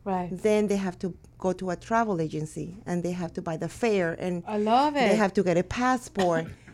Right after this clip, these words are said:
Speaker 2: And then they, uh, one of the field trips will be going to the airport.
Speaker 1: Mm-hmm.
Speaker 2: What is it required to go to the airport? Can,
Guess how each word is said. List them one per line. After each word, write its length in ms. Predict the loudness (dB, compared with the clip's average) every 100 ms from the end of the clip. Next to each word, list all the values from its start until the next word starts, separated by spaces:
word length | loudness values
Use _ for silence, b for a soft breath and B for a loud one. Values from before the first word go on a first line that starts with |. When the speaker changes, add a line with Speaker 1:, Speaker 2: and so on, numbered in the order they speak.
| B -2
Speaker 2:
And 140 | 0
then 160 | 2 2
they, 260 | 0 -2
uh, 180 | -2 -2
one 200 | 0 0
of 60 | 0
the 80 | 0
field 300 | 2 2 2
trips 180 | 0
will 100 | 0
be 120 | -2 0
going 320 | 0 0 0
to 100 | -2
the 160 | 0
airport. 520 | 2 2 2 -2 -2 -4
Speaker 1:
Mm-hmm. 360 | -6 -2 -2 0
Speaker 2:
What 200 | 2 0
is 140 | 0
it 40 | -2
required 580 | -2 0 0 2 2
to 80 | 0
go 180 | -2 -2
to 100 | -2
the 160 | -2 0
airport? 580 | -2 -2 -2 -2 -2
Can, 200 | -2 -4